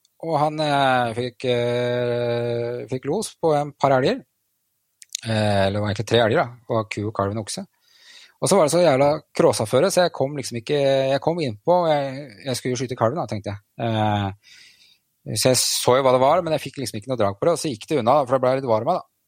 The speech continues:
Og så var det en kompis som, eh, forposterte litt da. Så han, eh, skjøt kalv-, kalven,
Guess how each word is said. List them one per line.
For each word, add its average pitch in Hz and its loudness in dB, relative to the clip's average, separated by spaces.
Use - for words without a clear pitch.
Og 147 -14
så 160 -6
var 135 -6
det 135 -2
en 127 -8
kompis 120 -10
som, 147 -8
eh, 135 -2
forposterte 107 -4
litt 180 -2
da. 151 2
Så - 2
han, 147 2
eh, 170 4
skjøt 190 -2
kalv-, 175 0
kalven, 208 0